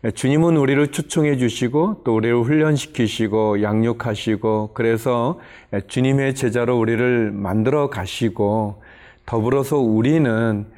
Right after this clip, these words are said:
그 주님을 따르기 위해서, 에, 내가 포기하고 내가 버려야 되는 것들이 있습니다. 에, 베드로, 안드레는 그물을 버렸었고 또 요한과 야고보는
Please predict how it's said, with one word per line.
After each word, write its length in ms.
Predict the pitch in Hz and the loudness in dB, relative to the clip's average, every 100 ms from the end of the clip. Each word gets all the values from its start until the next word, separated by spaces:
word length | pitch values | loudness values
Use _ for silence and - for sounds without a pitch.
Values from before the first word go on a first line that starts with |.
| - - _ | -20 -20 _
그 240 | - 147 | 0 0
주님을 600 | 143 127 131 135 135 131 | 2 0 2 2 2 -2
따르기 580 | - 135 160 156 160 151 | -2 0 0 2 4 4
위해서, 800 | 113 110 104 98 143 156 113 104 - - _ | 4 4 2 0 -2 -2 -2 -8 -16 -20 _
에, 120 | 101 | -8
내가 580 | 101 113 110 120 117 117 | -4 -2 0 0 -2 -4
포기하고 1040 | - 165 156 156 139 110 104 107 104 98 104 | -2 -2 0 0 2 0 0 0 0 -2 -4
내가 420 | 101 107 110 110 | -4 -2 -2 -4
버려야 580 | - 104 120 135 139 135 | -4 -2 2 2 2 0
되는 260 | 131 110 113 | 0 0 0
것들이 400 | 101 - 110 120 | -2 -4 0 0
있습니다. 680 | 110 - 98 101 104 101 - - - - 110 | -2 -4 -6 -4 -4 -6 -10 -20 -20 -12 -8
에, 60 | |
베드로, 380 | 98 123 113 127 | -4 -2 0 0
안드레는 580 | 120 113 113 117 117 117 | 2 2 2 2 0 0
그물을 880 | - 120 120 120 117 113 107 107 - | 0 0 2 2 4 4 2 0 -6
버렸었고 1000 | - 107 110 101 110 101 - 135 185 - - - _ | -6 -2 -2 -2 -4 -4 -2 -2 -2 -8 -20 -20 _
또 280 | 120 113 110 | -2 2 2
요한과 500 | 117 123 156 151 147 | 2 0 0 2 2
야고보는 840 | 107 101 113 110 107 110 120 107 | 0 0 -2 0 0 0 0 -2